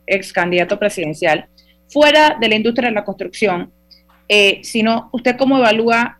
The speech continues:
las medidas del gobierno hacia la economía en general, actualmente? Durante pandemia, prepandemia, ¿usted cómo evalúa las medidas económicas del gobierno?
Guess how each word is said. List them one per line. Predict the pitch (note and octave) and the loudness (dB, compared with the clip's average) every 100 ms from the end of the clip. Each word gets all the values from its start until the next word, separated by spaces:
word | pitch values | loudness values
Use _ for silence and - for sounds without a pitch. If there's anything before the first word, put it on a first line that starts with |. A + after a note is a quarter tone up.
| - | -4
las | G3+ | -2
medidas | G3+ G3+ G#3+ A#3 | 0 0 0 0
del | A3+ | -4
gobierno | F#3 G3+ G3 G#3+ G#3+ | -4 -4 -4 -4 -6
hacia | F#3+ F#3 | -6 -4
la | F3 | -4
economía | F3 F#3+ F#3+ G3 | -4 -6 -4 -2
en | G#3 | 0
general, | G3+ D#3+ C#3 G#2+ _ _ _ _ _ _ _ | -2 -2 -4 -4 _ _ _ _ _ _ _
actualmente? | F3+ F3+ G3 F#3+ E3 C3+ - _ | -4 2 2 2 -2 -6 -16 _
Durante | - G#3 G3+ G3+ | 0 0 2 0
pandemia, | G3 G#3+ B3 B3 A#3+ A#3 | 0 2 2 2 0 -2
prepandemia, | G#3 G3+ G3 G#3 G#3 G#3 G#3 - _ _ | -4 -2 -2 -2 -2 -2 -4 -10 _ _
¿usted | G#3 A3+ A3+ | -6 -4 -2
cómo | A#3 | 0
evalúa | A3 F#3+ F#3+ G3 G3 - _ _ _ _ _ - | 0 2 0 -2 -4 -10 _ _ _ _ _ -6
las | F#3+ | -2
medidas | F#3+ F#3 G#3 | 0 2 2
económicas | G#3 F#3 F3 F3+ F#3+ | 0 -2 -6 -4 -4
del | F#3 | -4
gobierno? | E3+ D#3 B2 - | -4 -2 -4 -8